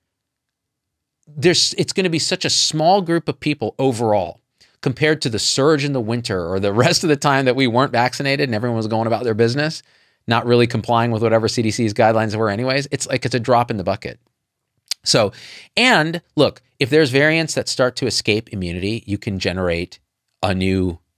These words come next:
vaccine that will cover that, right? I actually don't think we're gonna need it, honestly. Now, other people disagree, um, but that's called science. So you just figure it out. Figure it out as, you know, as we get more data. Um,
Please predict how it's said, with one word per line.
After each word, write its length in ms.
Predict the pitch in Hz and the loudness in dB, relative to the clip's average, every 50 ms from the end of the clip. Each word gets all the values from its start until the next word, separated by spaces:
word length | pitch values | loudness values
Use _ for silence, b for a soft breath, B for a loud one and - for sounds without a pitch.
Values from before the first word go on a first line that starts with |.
| _ _ - | _ _ -2
vaccine 540 | 95 90 92 - - 110 95 76 - - _ _ _ _ - | 0 0 0 -2 -2 -2 -2 -2 -4 -12 _ _ _ _ -4
that 140 | 98 92 87 | -4 -4 -2
will 180 | 101 92 85 - | -2 -6 -6 -6
cover 360 | - - - 117 98 98 87 | -4 -2 0 0 0 0 -2
that, 320 | 78 62 - - _ _ _ _ _ _ _ _ _ _ - | -4 -6 -8 -12 _ _ _ _ _ _ _ _ _ _ -2
right? 240 | - 120 156 - _ _ _ _ _ _ _ - | -2 -2 -2 -2 _ _ _ _ _ _ _ -4
I 60 | - | -4
actually 180 | - - - 151 | -2 0 0 0
don't 140 | 131 113 - | 0 0 0
think 160 | 139 117 - | -2 -2 -2
we're 80 | 117 | -4
gonna 180 | 104 110 101 95 | -2 -2 -2 -2
need 220 | 98 123 117 101 | -4 -4 -6 -8
it, 100 | - - _ _ _ _ _ _ | -10 -14 _ _ _ _ _ _
honestly. 520 | - 90 87 78 - - - - - _ _ _ _ _ _ _ _ _ _ - | -10 -10 -10 -8 -8 -10 -10 -12 -16 _ _ _ _ _ _ _ _ _ _ -2
Now, 140 | 151 143 135 | 0 2 2
other 140 | 131 143 147 | 4 2 2
people 240 | - 156 139 - 117 | 0 -2 -4 -4 -4
disagree, 540 | 107 101 - 101 104 107 107 120 135 - b b b b b b b b b - | -4 -4 -4 -4 -2 0 0 0 0 -2 b b b b b b b b b 0
um, 440 | 117 113 110 104 101 101 98 95 - | 2 4 4 4 2 -2 -6 -8 -6
but 140 | 107 104 - | -4 0 2
that's 220 | 117 113 117 - | 2 2 0 -2
called 260 | - - 113 95 85 | -4 -2 -2 0 0
science. 520 | - - - 92 78 71 - - - - - - | 0 0 0 0 -2 -4 -8 -10 -10 -10 -12 -10
So 160 | - - 95 | -6 -4 -4
you 160 | 87 87 87 | -2 -4 -6
just 260 | - - - 104 - _ | -8 -10 -12 -12 -12 _
figure 320 | _ _ - 123 110 104 95 | _ _ -2 -2 0 0 0
it 60 | 95 | 0
out. 220 | 92 80 69 - _ _ | 0 -2 -2 -6 _ _
Figure 240 | - - 127 117 120 | -6 -4 0 0 2
it 60 | 110 | 2
out 140 | 107 101 101 | 2 2 0
as, 160 | 92 87 - _ | -2 -6 -8 _
you 260 | - - - - 104 | -18 -14 -12 -8 -6
know, 80 | 101 90 | -4 -4
as 160 | 87 90 92 | -4 -4 -4
we 80 | 98 92 | -4 -2
get 160 | - 98 - | -2 -4 -4
more 160 | 90 87 82 | -4 -8 -8
data. 420 | - 82 78 73 67 - - 101 _ _ _ | -6 -6 -6 -6 -6 -10 -14 -16 _ _ _
Um, 480 | - 87 82 80 80 78 78 73 90 | -10 -8 -6 -6 -6 -8 -10 -10 -12